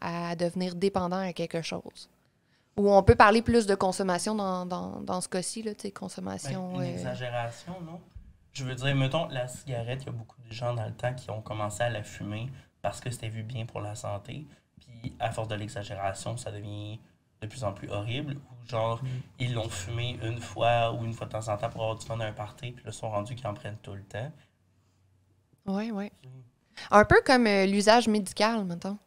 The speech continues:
Speaker 1: Tu sais, dans le
Speaker 3: Mm.
Speaker 1: temps, ils disaient que c'était bon. Fait que tu le prenais, tu te disais, « Ça va être bon pour toi. » Est-ce que, euh, un peu dans le même ordre d'idée que tu dis, Clément, quelqu'un qui, euh, a des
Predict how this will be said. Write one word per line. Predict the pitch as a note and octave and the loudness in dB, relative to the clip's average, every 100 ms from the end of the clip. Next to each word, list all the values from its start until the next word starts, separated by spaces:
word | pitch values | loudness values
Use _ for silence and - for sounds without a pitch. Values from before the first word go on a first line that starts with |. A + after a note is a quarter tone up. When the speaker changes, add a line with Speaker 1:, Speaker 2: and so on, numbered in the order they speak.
| _ - | _ 2
Speaker 1:
Tu | B3 | 4
sais, | |
dans | G#3+ | 6
le | |
Speaker 3:
Mm. | C#3+ | 6
Speaker 1:
temps, | A#3+ | 4
ils | G#3+ | 4
disaient | F3 A3 | 2 0
que | - | 2
c'était | - F3 | 2 2
bon. | F#3+ E3 - - | 2 0 -4 -10
Fait | E3+ | -8
que | - E3+ E3+ E3 - _ | -4 -2 0 -2 -8 _
tu | - | -8
le | F3 | -2
prenais, | - E3+ E3 - | 0 2 0 -2
tu | C3+ | -6
te | F3 | -8
disais, « | E3+ F3 G3+ | -6 -6 -6
Ça | F3+ | -4
va | E3 | -6
être | D#3+ | -4
bon | F#3 | -6
pour | G3 F3 - | -6 -10 -8
toi. » | E3+ F#3 - _ _ _ F3 | -10 -10 -16 _ _ _ 2
Est-ce | F3 - | 2 2
que, | F#3+ F#3+ F#3+ F3 | 2 2 2 2
euh, | E3+ E3 E3 E3 F3 - _ _ - | 0 0 -2 -4 -6 -10 _ _ -2
un | F3 | 0
peu | F#3+ G3 | 2 2
dans | F3+ | 2
le | F3 | 2
même | F3 F3 | 0 0
ordre | F3 | -2
d'idée | E3+ F3 F#3 | -6 -6 -4
que | F#3+ | -6
tu | - F#3+ | -8 -10
dis, | F3 | -12
Clément, | - F#3+ F#3 G#3 - - - | -4 -2 0 -4 -8 -20 -6
quelqu'un | F#3 F3+ G3+ G#3 | -4 0 0 -2
qui, | - F#3 F3+ F3+ F3 | -4 -4 -4 -2 0
euh, | E3+ E3+ E3+ - | 2 2 0 0
a | |
des | F3 | -2